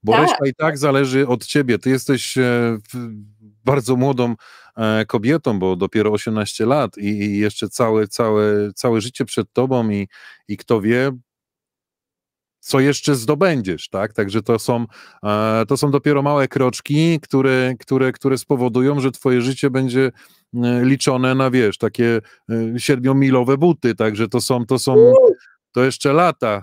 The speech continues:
Speaker 1: lata z-, e, do tego wszystkiego, ale, e, może się wydarzyć tak, że po tym programie będziemy mieli, e, superstar, e,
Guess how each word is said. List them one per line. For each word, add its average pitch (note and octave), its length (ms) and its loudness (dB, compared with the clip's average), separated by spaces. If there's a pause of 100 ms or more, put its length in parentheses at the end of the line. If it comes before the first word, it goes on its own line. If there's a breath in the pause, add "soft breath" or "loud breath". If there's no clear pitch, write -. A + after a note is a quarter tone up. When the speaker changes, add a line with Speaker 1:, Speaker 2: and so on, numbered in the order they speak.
Speaker 1:
lata B2 420 0
z-, A2+ 180 -4
e, A2+ 140 0
do A2 140 -2
tego A#2+ 260 -2
wszystkiego, B2 640 -2 (360 soft breath)
ale, D3+ 500 0 (240)
e, C3+ 40 0
może D3+ 260 0
się E3+ 140 0
wydarzyć B2+ 480 0
tak, A2 400 -2
że A#2 360 0
po A#2 120 -2
tym B2 160 -2
programie A2 440 -2
będziemy A2+ 380 -4
mieli, A2+ 540 -4 (120)
e, B2+ 60 -4
superstar, A2 840 -2 (500)
e, A#2+ 1000 -2